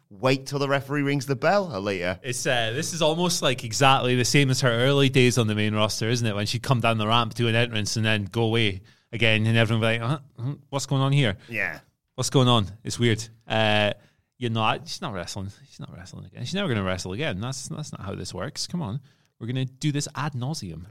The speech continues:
Speaker 1: I just, I don't know where we go from here.
Speaker 2: Her character direction is, like, it's unspeakably chaotic, right?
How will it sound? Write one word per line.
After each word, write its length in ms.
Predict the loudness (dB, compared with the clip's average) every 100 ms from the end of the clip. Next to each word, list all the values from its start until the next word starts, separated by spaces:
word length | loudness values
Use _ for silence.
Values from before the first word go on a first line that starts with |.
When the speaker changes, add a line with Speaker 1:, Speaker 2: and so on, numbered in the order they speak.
| -12
Speaker 1:
I 40 |
just, 240 | -8 -8 -6
I 60 |
don't 320 | -4 0 0 2
know 120 | -2
where 480 | 0 0 2 2 2
we 120 | 0
go 360 | 2 2 2
from 300 | -2 -6 -8
here. 380 | -6 -6 -8 -10 -12
Speaker 2:
Her 100 | -8
character 400 | 0 2 4 2
direction 460 | 0 0 0 -2 -4
is, 320 | -4 -6 -4
like, 280 | -4 -4 -10 _ _
it's 160 | -8 -8 0
unspeakably 960 | 4 4 4 2 -2 -4 0 2 2 2
chaotic, 580 | 2 2 2 0 -4 -2
right? 320 | 0 0